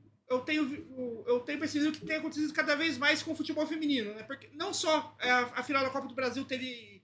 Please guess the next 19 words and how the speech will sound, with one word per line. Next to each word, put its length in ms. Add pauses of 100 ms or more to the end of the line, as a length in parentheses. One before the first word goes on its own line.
recorde 440
público, 420
né? 80
Como 180
a 40
gente 260
vem 220
aí 180
de 80
uma 800
Copa 240
Feminina 560
que, 300
apesar 540
dos 120
pesares, 500
né, 140
da 100
eliminação, 840